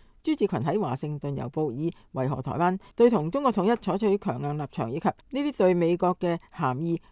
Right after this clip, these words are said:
為題嘅文章之中指出，自從台灣成為多黨民主體制之後，兩岸關係變得更為複雜。不過喺馬英九執政期間，台灣同中國嘅關係平穩而友善，兩岸交流互動頻繁。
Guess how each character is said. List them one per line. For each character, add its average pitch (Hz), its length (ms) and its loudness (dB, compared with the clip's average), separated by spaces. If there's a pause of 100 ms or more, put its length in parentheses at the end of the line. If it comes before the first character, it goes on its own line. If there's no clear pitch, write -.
為 151 260 -2
題 139 300 -4 (100)
嘅 165 100 -2
文 139 200 -4
章 196 180 0
之 196 100 -6
中 202 160 0
指 165 120 -6
出， 208 100 0 (400)
自 - 80 -14
從 196 160 2
台 175 80 0
灣 226 160 4
成 233 100 -4
為 143 160 -2 (140)
多 247 160 4
黨 190 200 0
民 131 300 -4
主 190 220 -4
體 196 160 -2
制 165 140 -2
之 175 120 -4
後， 147 160 2 (280)
兩 160 240 -2
岸 156 180 -2
關 202 180 2
係 175 140 0
變 165 140 -6
得 185 100 -2
更 151 180 -8
為 143 120 -6
複 180 140 -12
雜。 147 180 -4 (260)
不 185 80 -4
過 170 160 2
喺 165 180 0 (280)
馬 156 200 2
英 196 240 2
九 160 220 -2
執 202 160 0
政 151 160 -8
期 170 100 -8
間， 185 220 0
台 190 140 -2
灣 202 180 2
同 147 160 -2
中 214 140 0
國 175 180 0
嘅 - 20 -20
關 196 240 2
係 147 80 0
平 139 300 -6
穩 139 80 -6
而 143 380 -2
友 165 40 -2
善， 165 260 -2 (320)
兩 233 200 2
岸 214 180 4
交 277 200 2
流 165 180 4 (240)
互 165 240 -2
動 165 280 0
頻 135 260 -6
繁。 127 260 -4